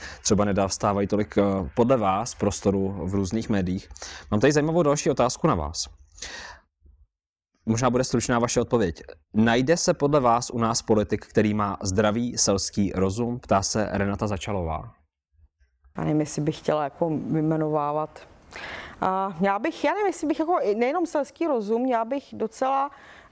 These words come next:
Speaker 2: eh, chtěla politika, který by pro jednou prostě preferoval české zájmy před těma zahraničníma.
Speaker 1: Hmm.
Speaker 2: Jo? To znamená, aby si byl vědom toho, že jeho primární odpovědnost je vůči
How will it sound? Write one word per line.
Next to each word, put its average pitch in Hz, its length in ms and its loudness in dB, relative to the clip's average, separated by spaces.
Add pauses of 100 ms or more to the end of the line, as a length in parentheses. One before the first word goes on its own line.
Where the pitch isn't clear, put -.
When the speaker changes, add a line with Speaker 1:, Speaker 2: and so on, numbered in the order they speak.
Speaker 2:
eh, - 320 -6
chtěla 220 400 0
politika, 202 840 -2
který 214 300 -2
by 240 140 0
pro 190 260 0
jednou 160 840 0 (320)
prostě 214 240 0
preferoval 233 640 -2 (140)
české 247 580 -2
zájmy 214 360 0
před - 200 -14
těma 214 200 -2
zahraničníma. 190 720 -4 (640)
Speaker 1:
Hmm. 190 220 -10 (240)
Speaker 2:
Jo? 175 360 0 (320)
To 208 100 2
znamená, 226 340 2
aby 226 120 -2
si - 140 0
byl 262 160 2
vědom 226 340 0
toho, 175 500 0 (100)
že 185 160 -2
jeho 190 160 2
primární 220 600 -2
odpovědnost 160 960 -4
je 175 200 -4
vůči 175 360 -4